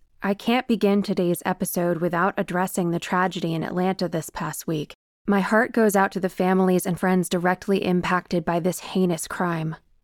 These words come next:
Furthermore, I'm horrified at the amount of violence and targeted hate that has been happening and rising during the pandemic against the Asian American and Pacific Islander community.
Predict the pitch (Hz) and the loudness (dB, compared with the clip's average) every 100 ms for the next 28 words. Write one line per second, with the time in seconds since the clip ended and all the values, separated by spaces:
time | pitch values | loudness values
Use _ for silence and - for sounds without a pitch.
0 | _ - 226 233 220 196 180 175 175 175 | _ -2 2 4 4 4 4 4 2 2
1 | - 190 180 - 226 226 208 185 175 170 | 0 0 2 2 4 4 2 2 2 2
2 | 170 180 180 175 180 220 233 180 196 208 | 0 0 2 2 4 2 2 2 4 4
3 | 180 175 170 - 175 - 185 190 202 185 | 2 2 -2 -2 -4 0 0 2 2 0
4 | - 190 180 - 175 165 175 - 202 196 | 0 0 2 0 -2 -2 -4 0 0 2
5 | 180 170 165 175 175 180 196 180 170 185 | 0 0 -2 -2 2 2 2 0 0 2
6 | 196 220 214 - 196 180 185 190 175 170 | 4 4 2 2 0 2 2 4 2 0
7 | - 160 180 196 - 220 - 180 180 185 | -4 -2 0 0 -2 -2 2 2 2 2
8 | 175 165 170 175 170 180 - 175 175 - | 2 0 -2 -2 -2 -2 -4 -4 -4 -4
9 | 170 160 165 160 - 165 180 190 160 160 | -4 -2 -2 -4 -4 0 2 2 0 -6